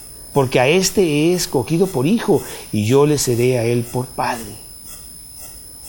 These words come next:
Entonces, Salomón tiene esta gran tarea de edificar el templo, el templo de Dios.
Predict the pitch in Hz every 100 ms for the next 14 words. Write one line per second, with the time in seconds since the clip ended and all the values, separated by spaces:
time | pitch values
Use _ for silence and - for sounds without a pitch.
0 | - - 139 127 135 - - - 127 120
1 | 135 143 131 139 135 - 117 127 143 143
2 | 123 139 160 180 160 - - - 123 117
3 | 104 107 - 151 135 143 - - - 131
4 | 135 131 139 139 135 131 131 127 - -
5 | 101 - 127 120 123 110 110 107 98